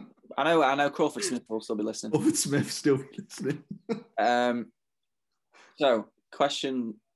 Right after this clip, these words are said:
Speaker 1: ten. How many Olympic gold medals does Usain Bolt have? Seven, eight, nine, or ten?
Speaker 2: He has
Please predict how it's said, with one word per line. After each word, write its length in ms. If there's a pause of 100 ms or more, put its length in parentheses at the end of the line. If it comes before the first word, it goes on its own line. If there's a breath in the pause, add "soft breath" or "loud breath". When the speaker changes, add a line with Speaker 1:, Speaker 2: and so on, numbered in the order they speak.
Speaker 1:
ten. 380 (1000)
How 220
many 160
Olympic 380
gold 260
medals 540 (1500)
does 160
Usain 280
Bolt 240
have? 120 (1700)
Seven, 360 (1080)
eight, 300 (720)
nine, 460 (480)
or 120 (120)
ten? 260 (1700)
Speaker 2:
He 220
has 200